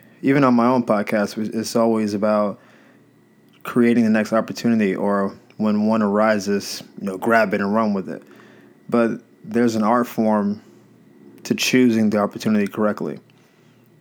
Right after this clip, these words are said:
And if you choose the wrong opportunity because you want something to pop off,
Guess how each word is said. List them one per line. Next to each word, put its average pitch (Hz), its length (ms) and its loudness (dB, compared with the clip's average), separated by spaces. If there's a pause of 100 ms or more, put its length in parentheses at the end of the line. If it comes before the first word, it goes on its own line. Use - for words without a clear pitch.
(180)
And 107 400 0
if 101 200 -6
you 107 340 0 (260)
choose 127 300 2
the 117 60 2
wrong 139 320 4
opportunity 107 600 0
because 101 360 -4
you 104 140 0
want 110 300 0
something 104 320 -2
to 101 40 -4
pop 107 300 0
off, 113 340 2